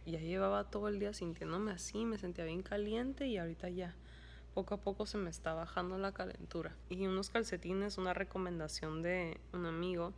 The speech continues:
que me dijo que remojara mis calcetines en vinagre de manzana para bajar la temperatura, y siento que sí me ayudó muchísimo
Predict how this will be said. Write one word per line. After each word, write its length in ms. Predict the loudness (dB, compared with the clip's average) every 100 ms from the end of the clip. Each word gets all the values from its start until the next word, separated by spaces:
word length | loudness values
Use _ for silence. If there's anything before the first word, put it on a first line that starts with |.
| 2
que 120 | 4
me 180 | 6 4
dijo 500 | 0 0 2 2 2
que 380 | 4 6 6 6
remojara 760 | 4 4 2 0 0 2 2 2
mis 300 | 2 2 2
calcetines 680 | 0 0 -4 -4 -2 -2 -2
en 80 | 0
vinagre 480 | -2 -2 0 0
de 80 | 2
manzana 680 | 0 -2 -4 -2 0 0 -2 2
para 720 | 6 6 4 2 2 0 -2 2
bajar 360 | 2 4 2
la 80 | 2
temperatura, 760 | 0 0 0 0 0 0 0 -2
y 80 | -4
siento 340 | -2 -2 -2
que 100 | -4
sí 140 | -4 -4
me 140 | -2
ayudó 260 | -2 -4 -2
muchísimo 680 | -4 -2 -2 0 -2 -4